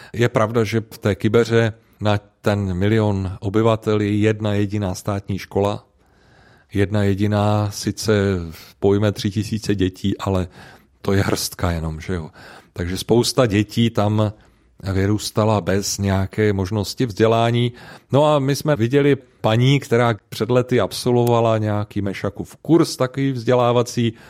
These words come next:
kdy právě jim říkal: "Nebojte se, i, i když nemáte moc, tak můžete něco začít." A paní říkala: "No, začínali jsme před sedmi lety s hlídáním třech dětí. Tři děti hlídali jako operky. Dneska mají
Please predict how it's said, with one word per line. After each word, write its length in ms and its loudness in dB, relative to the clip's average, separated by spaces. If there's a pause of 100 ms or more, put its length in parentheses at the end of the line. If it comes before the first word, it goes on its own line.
(400)
kdy 280 0
právě 420 0
jim 380 0
říkal: 400 -2
"Nebojte 420 0
se, 380 -2 (300)
i, 260 -4
i 40 -4
když 240 -2
nemáte 420 0
moc, 340 0
tak 320 -6 (280)
můžete 420 2
něco 240 -2
začít." 460 -4
A 160 -8 (380)
paní 240 2
říkala: 380 2
"No, 220 4
začínali 500 0
jsme 180 0
před 200 -4
sedmi 300 -2
lety 400 0
s 420 -12 (680)
hlídáním 580 2
třech 280 -2
dětí. 420 -2 (420)
Tři 200 0
děti 340 2
hlídali 400 0
jako 300 -2
operky. 600 0 (920)
Dneska 460 -2
mají 480 0